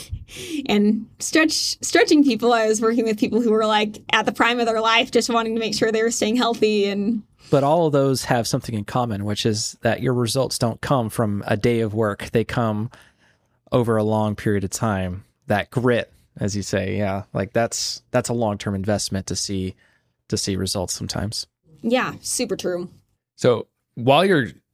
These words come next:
Speaker 3: going through this process of learning and doing this on your own, were you ever tempted to just, like, "Ah, this is too hard. I just wanna give up"?
Speaker 1: Probably. <laughs> I, <laughs>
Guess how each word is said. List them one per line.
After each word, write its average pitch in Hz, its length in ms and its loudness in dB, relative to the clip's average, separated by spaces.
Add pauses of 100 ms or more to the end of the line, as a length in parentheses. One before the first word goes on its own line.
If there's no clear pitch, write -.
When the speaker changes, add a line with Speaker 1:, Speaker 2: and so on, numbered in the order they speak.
Speaker 3:
going 120 220 4
through 110 100 0
this 101 120 0
process 95 400 -2
of 82 80 -8
learning 92 480 2
and 87 480 -4
doing 101 160 0
this 90 140 -4
on 95 140 -4
your 85 220 -8
own, 90 500 0
were 147 120 0
you 220 100 2
ever 277 180 0
tempted 165 420 0
to 143 80 2
just, 127 160 -4
like, 110 180 0
"Ah, 107 180 -4
this 92 160 -4
is - 80 -6
too 85 140 -6
hard. 78 260 -6
I - 40 -2
just - 120 -2
wanna 85 140 -4
give 76 180 -8
up"? - 180 -10 (420)
Speaker 1:
Probably. 349 600 2 (340)
<laughs> - 0 - (1160)
I, 359 340 4 (240)
<laughs> - 500 4